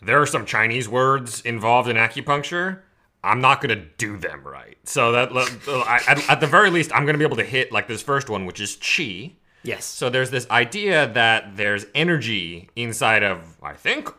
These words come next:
Speaker 1: all living things,
Speaker 2: Yeah.
Speaker 1: but especially in our bodies, there's this kind of circulating energy called qi. And qi circulates in our body along certain channels or paths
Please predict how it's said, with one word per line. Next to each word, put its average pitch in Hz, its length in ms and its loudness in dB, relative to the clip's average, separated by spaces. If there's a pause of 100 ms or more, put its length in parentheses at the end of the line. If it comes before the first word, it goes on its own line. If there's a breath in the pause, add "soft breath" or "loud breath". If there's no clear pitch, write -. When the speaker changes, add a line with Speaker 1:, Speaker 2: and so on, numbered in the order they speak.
(140)
Speaker 1:
all 131 240 4
living 90 380 -4
things, 82 500 -6
Speaker 2:
Yeah. 113 120 -4
Speaker 1:
but 107 180 -2
especially 123 640 -2
in 104 320 -2
our 90 260 -2
bodies, 113 520 2 (300 loud breath)
there's 113 260 -2
this 110 120 -6
kind 110 220 0
of 98 60 -8
circulating 175 680 -2
energy 107 460 -4
called 95 420 -4
qi. - 420 -8 (600 soft breath)
And 113 500 2 (220)
qi 135 600 -4
circulates 139 600 -2
in 165 160 0
our 135 100 4
body 113 340 4
along 101 440 -2
certain 104 340 -8
channels 123 640 -4
or 85 80 -10
paths 98 640 -2